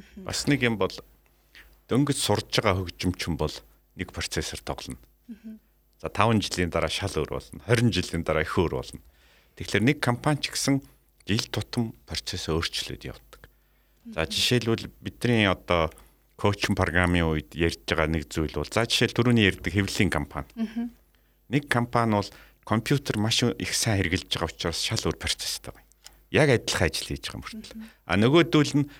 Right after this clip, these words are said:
Speaker 1: компьютер мэдэхгүй учраас өөрөөр хийж байгаа. За, нэг нь бол жишээлбэл одоо юу гэдгийг зөвхөн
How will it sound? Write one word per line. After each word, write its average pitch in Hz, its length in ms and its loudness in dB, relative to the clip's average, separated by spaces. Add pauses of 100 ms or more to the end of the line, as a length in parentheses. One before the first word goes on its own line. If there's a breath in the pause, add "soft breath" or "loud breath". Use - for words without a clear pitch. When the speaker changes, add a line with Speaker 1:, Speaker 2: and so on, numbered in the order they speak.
(160 loud breath)
Speaker 1:
компьютер 123 400 2
мэдэхгүй 110 480 0
учраас - 340 -2
өөрөөр 82 380 -4
хийж - 240 -16
байгаа. - 160 -14 (720)
За, 87 160 2
нэг 135 160 6
нь 175 160 6
бол 135 160 4
жишээлбэл 113 600 2 (520 soft breath)
одоо 85 240 0
юу 101 160 4
гэдгийг - 320 -2
зөвхөн 120 480 0